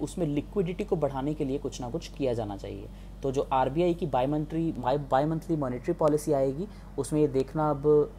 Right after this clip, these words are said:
रोचक होगा कि क्या आरबीआई और ज़्यादा अपने रेट्स को कम करती है, जिससे कि ज़्यादा से ज़्यादा लोन सस्ते हों और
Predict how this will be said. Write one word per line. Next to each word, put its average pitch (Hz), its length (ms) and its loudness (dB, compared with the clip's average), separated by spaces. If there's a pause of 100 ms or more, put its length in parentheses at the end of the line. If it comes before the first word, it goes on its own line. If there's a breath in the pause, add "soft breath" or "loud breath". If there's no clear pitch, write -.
(600)
रोचक 135 380 0
होगा 156 220 4 (380 loud breath)
कि 147 80 2
क्या 156 240 6 (360)
आरबीआई 131 460 4 (300)
और 151 200 8
ज़्यादा 139 260 2
अपने 139 300 0
रेट्स 123 260 -2
को 156 100 0
कम 135 220 0
करती 135 300 -2
है, 180 100 2
जिससे 143 300 -2
कि 180 140 -2
ज़्यादा 135 300 2
से 139 120 -8
ज़्यादा 131 260 -2 (380 loud breath)
लोन 143 280 4
सस्ते 151 360 -2
हों 180 180 0
और 127 320 2